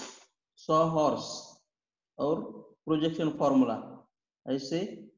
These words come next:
दो type है। पहले तो ये समझ, समझ लो। हम्म, आप देखो, Sawhurst,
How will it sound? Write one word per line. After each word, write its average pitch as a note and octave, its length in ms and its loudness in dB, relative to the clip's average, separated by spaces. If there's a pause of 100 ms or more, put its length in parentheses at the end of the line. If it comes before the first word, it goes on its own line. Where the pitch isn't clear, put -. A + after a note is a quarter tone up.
(120)
दो D3+ 180 6
type C#3 280 6
है। - 320 -6
पहले C3 200 2
तो C3 80 2
ये C#3+ 180 8
समझ, C#3 600 2
समझ B2+ 280 0
लो। G2 320 -4 (180)
हम्म, F#3 280 -4 (920)
आप A#2+ 120 -4
देखो, C3+ 540 -2 (3250)
Sawhurst, D3 1200 -2